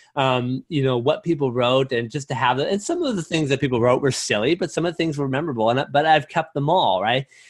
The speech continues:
And the reason that's a powerful moment is because it's, it could be a huge affirmation for uh, for young people in particular who are dealing with all sorts of struggles of identity and whatnot,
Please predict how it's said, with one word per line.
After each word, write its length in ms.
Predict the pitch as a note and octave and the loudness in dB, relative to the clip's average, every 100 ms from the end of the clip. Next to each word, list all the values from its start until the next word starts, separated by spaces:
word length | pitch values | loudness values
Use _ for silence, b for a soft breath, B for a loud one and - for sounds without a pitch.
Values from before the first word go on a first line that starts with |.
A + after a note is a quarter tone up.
| B B - | B B 0
And 180 | F3+ | 2
the 60 | F3+ | 4
reason 340 | G3+ B3+ G#3+ | 4 2 4
that's 280 | D#3+ D3 D#3 | 4 2 0
a 40 | C3 | -4
powerful 460 | C3+ C#3+ C3 A#2+ | 0 2 2 -2
moment 420 | A2 B2 E3 E3+ G#2+ | -4 -2 -2 -2 -4
is 100 | - | -2
because 280 | C3+ D3 | -4 -2
it's, 140 | B2+ C#3+ | -6 -8
it 240 | - C3 | -6 -6
could 80 | C#3 | -4
be 140 | C3 | -2
a 40 | A#2 | -2
huge 320 | - F#3+ D#3 | -2 -4 0
affirmation 1040 | C3 A#2+ - G#2+ B2 D#3+ - A#2 G2+ F#2+ - | 0 0 -4 -2 2 0 0 -4 -4 -10 -14
for 680 | - C3+ B2+ A#2 A2 G#2 - b b b | -10 -2 0 2 2 -2 -6 b b b
uh, 240 | A2 A2 E2 | 0 0 0
for 320 | - D3 D3+ | 0 4 4
young 240 | C3 G3 | 4 2
people 340 | G3 B2 A2 G#2+ | 0 -2 -2 -4
in 100 | G2+ | -4
particular 640 | A#2 C#3+ C#3+ A#2+ G#2 G2+ | -8 -8 -4 -2 -2 -4
who 580 | A#2 D3+ C#3+ C#3 C3 - | 0 2 2 2 0 -2
are 120 | B2+ | -2
dealing 360 | C#3 C#3 D3 D3 | 0 2 4 4
with 140 | C3 | 2
all 200 | C3 C#3 | 4 4
sorts 300 | C#3+ D3 C#3 | 2 -2 -2
of 80 | C3 | -6
struggles 520 | - - A2+ B2 B2+ | -8 -4 -2 0 -2
of 100 | A2+ | -2
identity 640 | A2 G#2+ F#2+ F#2+ A2+ G2+ G#2+ | -2 -4 -4 -8 -8 -8 -8
and 120 | G2+ | -4
whatnot, 420 | G#2 - G#2+ G#2+ | -6 -4 -6 -6